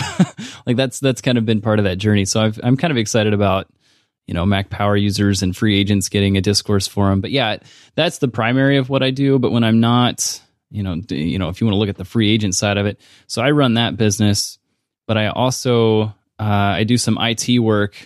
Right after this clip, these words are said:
for our local church that we're a part of. So I'm there quasi part-time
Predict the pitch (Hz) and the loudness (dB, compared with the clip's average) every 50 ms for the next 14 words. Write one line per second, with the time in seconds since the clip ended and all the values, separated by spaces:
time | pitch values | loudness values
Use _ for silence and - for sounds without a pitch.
0 | - _ 110 - - 110 104 101 101 98 92 - 101 101 104 107 107 104 104 101 | -20 _ -20 -4 -2 0 2 2 2 2 0 0 0 0 2 2 2 0 0 -2
1 | 98 - 110 110 107 - 110 95 - - 160 131 113 123 - - - _ 107 92 | -4 -2 -2 -2 0 -2 -4 -6 -2 0 2 2 2 0 -2 -8 -4 _ -2 0
2 | 98 101 98 95 - 104 98 95 92 104 117 - _ _ _ _ _ _ _ _ | 2 2 0 0 0 -2 -2 -2 -2 -6 -8 -12 _ _ _ _ _ _ _ _
3 | _ _ _ _ _ _ - - - 123 120 120 120 117 110 120 117 120 117 117 | _ _ _ _ _ _ -20 -10 -4 -2 0 2 2 2 2 2 2 2 2 2
4 | 113 110 - _ _ _ _ _ _ _ _ _ _ _ _ - - 156 160 170 | 0 -2 -4 _ _ _ _ _ _ _ _ _ _ _ _ -10 -4 -2 0 2
5 | 175 170 160 170 160 156 151 139 - - 147 147 143 - - 131 123 117 117 123 | 2 2 2 2 2 2 0 0 0 0 0 0 0 0 -2 0 2 2 2 2
6 | 151 156 143 | 0 -2 -6